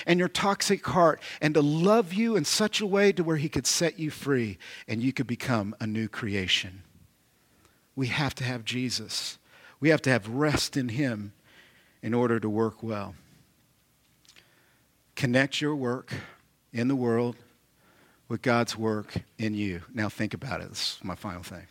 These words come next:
Think about this. We Americans, you are in the country, in the world that works more than any other country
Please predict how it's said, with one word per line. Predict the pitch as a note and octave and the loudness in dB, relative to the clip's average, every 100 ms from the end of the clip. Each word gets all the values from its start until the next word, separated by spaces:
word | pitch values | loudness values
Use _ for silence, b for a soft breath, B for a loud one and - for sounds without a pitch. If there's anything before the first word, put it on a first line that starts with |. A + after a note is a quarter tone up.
| _ | _
Think | A2 - | -8 -8
about | - - | -12 -14
this. | - - - _ _ _ _ _ - B B B | -14 -14 -14 _ _ _ _ _ -20 B B B
We | A#2 C#3 | 2 6
Americans, | E3 D3+ B2 A#2 - C3+ C3+ - - - _ _ _ _ b | 6 6 4 2 -4 -6 -4 -4 -4 -12 _ _ _ _ b
you | A#2 D3 E3+ | 4 8 10
are | E3 | 8
in | E3+ F#3 | 6 2
the | |
country, | - D#3 C#3 - D#3+ E3 - _ _ _ b b b b b b b _ _ _ _ _ _ _ - C#3 | 2 2 2 -2 -4 -6 -14 _ _ _ b b b b b b b _ _ _ _ _ _ _ -2 2
in | D#3+ | 6
the | F3 | 8
world | E3+ E3+ E3 D#3+ | 8 10 8 6
that | D3 | 4
works | C#3 C#3+ - C#3+ | 6 6 4 4
more | D3+ E3+ | 6 6
than | D3 C3+ C3+ | 6 2 2
any | E3+ G3 G3 | 2 6 6
other | F#3 F#3 | 6 2
country | - D3+ - D3+ D3 C3+ | 2 0 0 0 0 -2